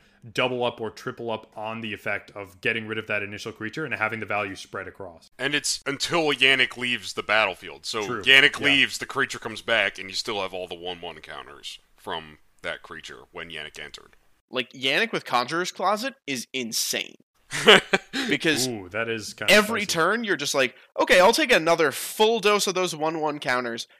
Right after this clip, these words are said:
Speaker 3: And if the creature you exiled with Yannick has an E T B as well, you get that trigger in the middle too.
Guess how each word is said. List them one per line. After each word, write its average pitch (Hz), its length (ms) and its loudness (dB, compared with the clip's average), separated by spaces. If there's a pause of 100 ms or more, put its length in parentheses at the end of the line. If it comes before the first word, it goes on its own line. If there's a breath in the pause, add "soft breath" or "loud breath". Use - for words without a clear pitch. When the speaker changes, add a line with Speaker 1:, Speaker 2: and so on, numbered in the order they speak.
(140)
Speaker 3:
And 135 100 0
if 139 100 -6
the 143 60 -10
creature 240 280 -2
you 214 220 -4
exiled 165 420 2
with 127 120 -10
Yannick 139 420 -6 (500)
has 135 720 -2 (280)
an 131 140 0
E 127 120 -8
T 131 160 -6
B 120 220 -4
as 113 120 -6
well, 131 460 0 (300)
you 151 180 -4
get 240 220 4
that 175 240 2
trigger 127 300 -2
in 120 100 -4
the 113 80 -4
middle 120 260 -4
too. 247 300 -4